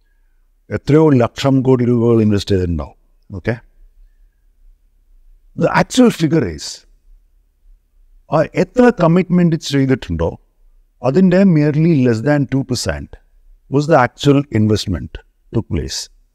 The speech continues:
That's the actual figure.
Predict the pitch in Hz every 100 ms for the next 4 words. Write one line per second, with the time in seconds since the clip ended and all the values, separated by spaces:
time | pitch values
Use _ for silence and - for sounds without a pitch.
0 | _ _ _ _ _ _ _ _ _ _
1 | _ _ _ _ _ _ _ _ 135 160
2 | 175 143 - 156 139 113 101 78